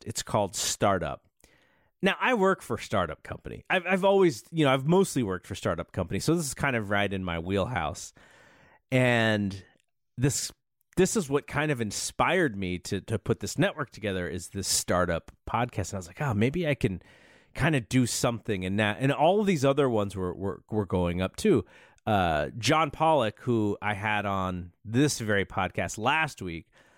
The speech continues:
I kind of look to John as he, he's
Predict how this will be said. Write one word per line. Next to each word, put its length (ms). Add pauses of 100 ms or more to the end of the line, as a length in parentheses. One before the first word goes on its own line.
(400)
I 60
kind 240
of 100
look 360
to 120
John 720 (600)
as 560 (1700)
he, 300
he's 240